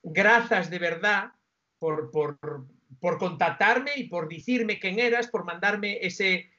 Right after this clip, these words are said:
ese blog, o que irei poñendo algún extracto no, n-, neste vídeo que estamos grabando, vale? Por aí algún extractiño de algunha frase das que escribes aí, que como me dicías ti por privado,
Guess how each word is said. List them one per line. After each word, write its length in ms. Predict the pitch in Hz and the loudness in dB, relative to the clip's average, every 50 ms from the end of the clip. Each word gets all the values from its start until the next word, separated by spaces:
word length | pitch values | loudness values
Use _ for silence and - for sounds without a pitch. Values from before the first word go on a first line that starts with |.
| - | -8
ese 320 | - 180 185 - 214 220 196 | -6 -4 -2 0 -2 -2 2
blog, 400 | 190 208 214 214 - - - - _ _ _ _ _ _ | 4 4 4 4 2 0 -6 -12 _ _ _ _ _ _
o 160 | - 160 160 | -4 -4 -2
que 240 | - 185 170 165 160 | 0 0 0 0 2
irei 240 | 160 175 185 196 196 | 2 2 2 2 2
poñendo 380 | 196 202 196 202 202 190 185 180 | 0 -4 -2 -2 -2 0 0 0
algún 280 | 175 165 180 180 180 180 | -2 -2 -2 -2 -2 -2
extracto 800 | 165 - - - 214 196 180 - - - - 160 147 143 135 131 _ _ _ - | -2 -4 -2 0 2 2 2 0 -2 -4 0 0 0 0 -2 -10 _ _ _ -12
no, 480 | 160 160 156 151 151 147 147 147 147 | -6 -4 -2 -2 0 -2 -2 -4 -6
n-, 320 | 147 151 156 160 165 170 175 | -8 -10 -8 -8 -8 -6 -2
neste 320 | 170 175 160 131 - - | -2 -2 -2 0 -4 -4
vídeo 260 | 175 185 180 180 180 | -2 -2 -2 -2 -2
que 80 | 180 175 | -2 -4
estamos 380 | - - 190 180 170 165 156 | -2 0 0 0 0 0 0
grabando, 480 | 156 160 160 156 175 208 214 202 175 165 | 0 2 2 2 2 0 0 0 0 0
vale? 240 | 175 208 196 160 147 | 0 0 0 0 0
Por 160 | - 147 143 | -2 0 -2
aí 140 | 160 170 170 | 0 0 0
algún 320 | 160 160 156 165 175 175 165 | 0 -2 -2 -6 -6 -4 -4
extractiño 800 | 151 - - 156 151 151 - - 208 185 170 160 156 151 156 _ _ _ _ _ - | -4 -2 -2 -2 -2 -2 -4 -8 -6 -4 -2 -2 -2 -2 -4 _ _ _ _ _ -8
de 100 | 143 143 147 | -4 -2 -2
algunha 320 | 151 165 170 175 170 151 | -2 -2 -2 0 0 0
frase 400 | - - 180 156 - - 175 160 | 2 2 2 2 2 -2 -4 -2
das 160 | 160 151 156 | -4 -4 -2
que 340 | - 156 156 156 151 151 151 | 0 2 4 6 6 6 6
escribes 520 | 147 135 - - 165 165 160 160 151 156 160 | 4 2 -4 -8 -6 -2 -2 0 0 2 2
aí, 320 | 160 175 208 202 - _ _ _ _ _ _ _ _ - | 2 2 0 -4 -10 _ _ _ _ _ _ _ _ -2
que 160 | 170 156 147 | 0 0 0
como 240 | 156 165 147 151 147 | 0 -2 -2 -2 0
me 100 | 151 151 147 | 2 2 0
dicías 480 | 151 151 139 170 190 180 175 175 - - | 0 -2 -2 2 4 4 4 2 0 -4
ti 100 | 202 185 | -4 -4
por 220 | 185 180 175 151 | -2 -2 -4 -2
privado, 560 | 143 170 175 180 185 180 165 160 156 151 - | -2 -2 2 4 4 4 4 4 0 0 -2